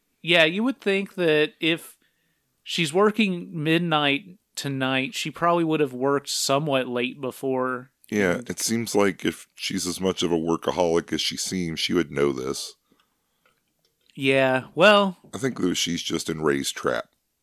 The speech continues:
Speaker 1: Perhaps. Well, they decide that they're gonna pass the time together, and things escalate quickly. They find some sort of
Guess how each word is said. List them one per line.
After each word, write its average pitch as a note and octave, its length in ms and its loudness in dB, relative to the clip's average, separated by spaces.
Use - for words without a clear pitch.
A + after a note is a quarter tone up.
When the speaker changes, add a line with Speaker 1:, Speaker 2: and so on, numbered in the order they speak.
Speaker 1:
Perhaps. B2 680 -4
Well, F3 380 4
they F3+ 240 0
decide F#3+ 600 4
that D#3+ 420 4
they're E3+ 180 2
gonna E3+ 300 4
pass E3+ 360 0
the E3+ 140 2
time F3 320 0
together, C#3+ 680 2
and D3+ 460 -4
things B3 500 0
escalate F3 560 2
quickly. B2 640 -2
They D#3 100 4
find B3 340 0
some A#3 200 0
sort A3+ 240 2
of F#3 200 2